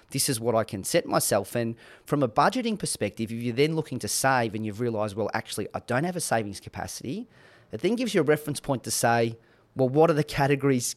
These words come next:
can I pull back on to get to my spending goal?" Okay, so maybe that's, "Well, I'm eating Uber three times a week. I'm gonna eat Uber two times a week, and that saves me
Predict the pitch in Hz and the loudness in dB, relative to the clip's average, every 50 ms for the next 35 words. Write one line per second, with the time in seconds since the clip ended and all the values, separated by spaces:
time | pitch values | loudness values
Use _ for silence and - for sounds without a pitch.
0 | _ _ _ - 143 135 123 117 104 - - 131 117 98 110 123 - - - 127 | _ _ _ -4 -2 0 2 0 0 -2 -4 -6 -4 0 0 0 0 0 2 2
1 | 98 78 85 101 147 196 - _ _ _ _ _ _ _ _ _ _ _ _ _ | 2 2 2 0 -4 -6 -8 _ _ _ _ _ _ _ _ _ _ _ _ _
2 | - - - 147 143 139 135 131 123 120 117 - _ _ - 147 147 - - - | -2 2 4 6 6 6 4 4 2 0 -4 -8 _ _ 2 2 2 2 -2 -2
3 | 120 120 120 117 117 117 113 110 110 113 - _ _ _ _ _ - - - 135 | 0 2 2 4 4 4 4 2 0 -2 -8 _ _ _ _ _ -10 -2 0 0
4 | 120 110 110 107 98 110 107 104 90 85 98 107 - _ - 98 - - 113 110 | 0 2 0 -2 0 2 2 2 2 0 -4 -10 -16 _ -16 -16 -8 -4 -4 -4
5 | - - 113 117 113 110 117 110 95 90 - - 104 92 98 95 98 104 101 95 | -2 -2 0 0 2 2 2 0 0 -2 -4 -4 -4 -4 -2 -2 -4 -4 -4 -4
6 | 87 87 - 101 95 85 85 - - 160 214 196 147 127 - - - 87 92 101 | -6 -4 -4 -4 -4 -6 -8 -2 0 0 0 2 0 -2 -2 -2 -2 -2 -2 -4
7 | 101 - 92 101 101 104 104 107 107 98 104 120 120 123 127 123 120 127 - _ | -4 -4 -6 -6 -4 -4 -4 -4 -4 -2 -4 -4 -2 -2 -2 -2 -2 -4 -10 _
8 | _ _ _ _ _ - 185 202 - - 127 120 107 - 107 104 95 - 117 113 | _ _ _ _ _ -2 -2 0 2 2 0 0 0 0 -2 -2 -2 -2 0 0
9 | 110 - - 110 110 101 104 107 107 107 | 0 0 0 -2 -2 -2 -2 -6 -8 -8